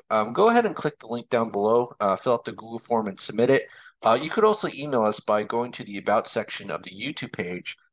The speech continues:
and then go ahead and email us out there, uh, and, and,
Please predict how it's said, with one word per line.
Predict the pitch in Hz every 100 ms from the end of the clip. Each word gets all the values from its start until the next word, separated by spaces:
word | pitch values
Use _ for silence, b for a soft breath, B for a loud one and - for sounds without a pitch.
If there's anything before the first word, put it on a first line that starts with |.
| _
and | 98 101 104
then | 104 98
go | 101 117
ahead | 113 120
and | 104 95
email | 107 110 107
us | 104 -
out | 92
there, | 98 110 127 _ -
uh, | 87 85 - _ _ _
and, | 80 82 101
and, | 104 95 -